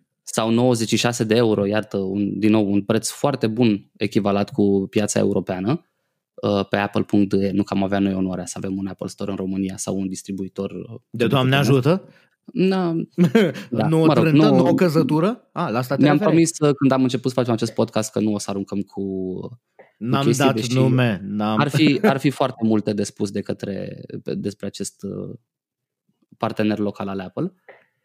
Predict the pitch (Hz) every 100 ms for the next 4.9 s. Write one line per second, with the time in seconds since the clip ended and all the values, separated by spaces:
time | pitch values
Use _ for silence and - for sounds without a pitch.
0 | _ _ - 147 180 180 180 - 170 -
1 | 170 156 160 151 _ _ _ _ _ _
2 | _ - 151 127 135 143 147 135 139 147
3 | 139 - 135 135 135 131 120 120 113 110
4 | 120 110 104 95 98 98 98 -